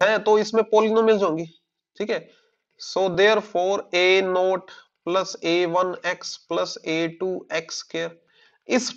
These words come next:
टाइप के एलिमेंट इसको क्या करेंगे, बिलोंग करेंगे। Where ये जो कोएफिशिएंट्स हैं ये कहां से आ रहे हैं भाई, एआईज belongs to R। भाई ये जो एआईज हैं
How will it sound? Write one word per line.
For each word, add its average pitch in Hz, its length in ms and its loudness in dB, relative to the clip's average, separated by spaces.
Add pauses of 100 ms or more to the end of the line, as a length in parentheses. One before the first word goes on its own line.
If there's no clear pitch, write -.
(100)
टाइप 208 340 8
के 226 100 2
एलिमेंट 208 520 4
इसको 202 280 -2
क्या 202 220 4
करेंगे, 185 360 -2
बिलोंग 175 600 -2
करेंगे। 170 340 -8 (1200)
Where 202 840 8 (440)
ये 196 240 4
जो 202 160 4
कोएफिशिएंट्स 214 880 2
हैं 175 120 0
ये 185 340 2
कहां 196 280 -2
से 190 100 -2
आ 175 140 2
रहे 175 120 0
हैं 170 160 -4
भाई, - 220 -8
एआईज 175 420 -2
belongs 165 420 -2
to 180 120 -2
R। 147 120 0 (1160)
भाई 165 100 -4
ये 185 140 2
जो 170 160 -2
एआईज 165 840 2
हैं 175 80 -4